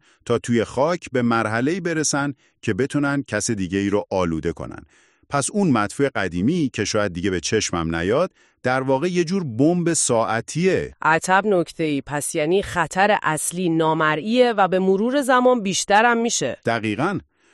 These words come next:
Speaker 1: اون خطر ماه‌ها و حتی سال‌ها توی خاک باقی میمونه.
Speaker 2: خب با وجود این همه خطر، راه حل چیه؟ باید چیکار کنیم؟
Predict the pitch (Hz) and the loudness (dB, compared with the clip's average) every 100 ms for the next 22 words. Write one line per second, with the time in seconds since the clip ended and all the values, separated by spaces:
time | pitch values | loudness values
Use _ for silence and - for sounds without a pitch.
0 | _ 123 127 - 113 107 123 160 160 _ | _ 0 0 0 -4 0 -2 -2 -8 _
1 | - 117 123 120 110 156 131 101 - 147 | -4 2 2 2 0 0 0 -4 -4 -4
2 | - - 107 104 98 165 - 170 - 117 | -2 0 0 2 0 -2 -2 -4 0 -2
3 | - 104 98 147 190 143 131 - 226 196 | 0 -2 0 -2 -2 -4 -6 -4 -2 2
4 | 208 190 196 226 226 190 175 175 180 170 | 2 2 -4 0 2 2 2 0 0 -2
5 | 180 170 - 262 269 175 156 180 185 170 | -4 -4 0 0 0 -2 0 0 0 -2
6 | 185 233 269 - 294 311 160 143 147 170 | 2 2 0 -4 -2 -4 -4 -2 -2 -2
7 | - - 233 302 339 285 | -6 0 0 0 -2 -2